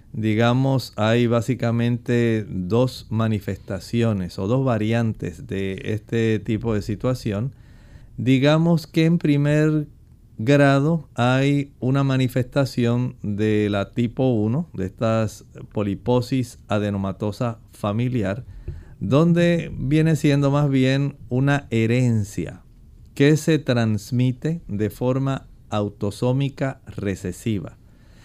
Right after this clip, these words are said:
Quiere decir que la manifestación de los genes que codifican para esta situación del desarrollo de la poliposis adenomatosa familiar, ambos padres tienen que tener ese gen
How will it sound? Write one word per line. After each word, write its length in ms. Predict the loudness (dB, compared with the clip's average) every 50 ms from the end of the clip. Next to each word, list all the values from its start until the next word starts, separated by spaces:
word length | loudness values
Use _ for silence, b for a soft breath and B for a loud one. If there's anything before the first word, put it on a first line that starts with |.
| b b b
Quiere 240 | 2 2 4 4 6
decir 420 | 4 4 2 2 2 2 2 0
que 300 | -2 0 2 2 2 2
la 240 | 2 2 2 4 2
manifestación 1200 | 2 2 2 2 2 2 0 0 0 0 -2 -2 -2 -4 -4 -4 -4 -2 -2 0 0 2 2 2 2
de 140 | 2 2
los 200 | 0 0 -2 -2
genes 520 | 0 0 2 2 2 0 0 -2 -4 -8 -10
que 240 | -4 -2 -2 0 2
codifican 840 | 2 4 4 4 2 2 0 -2 -2 -2 -2 -2 0 0 0 -2
para 600 | -2 -2 0 0 2 2 2 2 0 -2 -4 -6 -6
esta 420 | -4 -4 -4 -2 0 0 0 0 0
situación 840 | 0 -2 -4 -2 0 -2 -2 -2 -2 -2 0 0 0 0 0 -2
del 180 | -2 -2 -2 -2
desarrollo 680 | -4 -4 -4 -4 -4 -2 -2 -2 -2 0 0 -2 -2
de 200 | -2 -2 -2 0
la 260 | 0 0 -2 -2 -6 -12 -20 -20 -20 -20 b b b b -8
poliposis 880 | -2 -2 0 0 0 -2 -2 0 0 0 0 -2 -4 -4 -4 -6 -10 -20 -20 -12 -6
adenomatosa 920 | -4 -2 -2 -2 -2 -2 -2 -4 -4 -4 -2 -4 -2 -2 -2 -4 -4 -4 -8 -14
familiar, 720 | -12 -6 -4 -2 0 0 0 0 0 0 0 -2 -2 -6 B B B B B B B B B B B B 0
ambos 380 | 2 4 4 4 2 0 -2 -2
padres 680 | 0 2 2 2 2 0 -2 -6 -10 -12 -20 -20 -20 -20 -20 -20 -12 -4
tienen 300 | 0 2 2 2 2 2
que 100 | 0 0
tener 480 | 0 2 0 2 2 2 0 0 -4 -2 -2
ese 280 | 0 0 0 0 0
gen 340 | 2 2 2 0 0 -2 -4